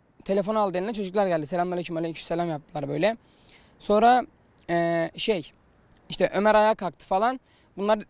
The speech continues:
Ömer dedi ki önce, "Gelin oturalım konuşalım." dedi. "Burada aile var." dedi. "Burası kalabalık." dedi. Sonra Ömer ayağa kalktığı gibi zaten Ömer'in üstüne dört kişilerdi. On beş yirmi kişi olarak Ömer'in üstüne direkt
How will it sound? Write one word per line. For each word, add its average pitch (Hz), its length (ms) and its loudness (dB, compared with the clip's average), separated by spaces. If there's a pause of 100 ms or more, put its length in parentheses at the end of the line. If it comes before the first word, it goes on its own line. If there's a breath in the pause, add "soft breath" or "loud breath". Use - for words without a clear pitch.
(100)
Ömer 208 240 2
dedi 233 140 -8
ki 233 100 -2
önce, 170 200 -4
"Gelin 202 160 0
oturalım 226 320 -2
konuşalım." 202 320 -4
dedi. 170 120 -2
"Burada 165 140 0
aile 190 220 2
var." 175 140 0
dedi. 220 100 -6
"Burası 208 180 -4
kalabalık." 175 360 -2
dedi. 139 240 -8 (640 soft breath)
Sonra 208 220 2
Ömer 220 160 2
ayağa 226 160 4
kalktığı 220 320 -4
gibi 196 120 -8
zaten 196 240 -2
Ömer'in 208 220 -2
üstüne 208 280 -4
dört 233 160 4
kişilerdi. 190 580 -2 (160)
On 214 160 -2
beş 208 160 -2
yirmi 214 120 -4
kişi 202 120 -4
olarak 202 220 0 (200)
Ömer'in 190 220 -2
üstüne 185 320 -4
direkt 156 260 -6